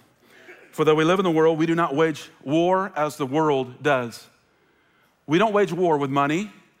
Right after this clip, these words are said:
or with machines or politics. Come on, church. That's not how we wage war.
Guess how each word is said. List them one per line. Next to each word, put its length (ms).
or 200
with 200
machines 800
or 100
politics. 640
Come 160
on, 80
church. 360
That's 140
not 120
how 120
we 120
wage 220
war. 320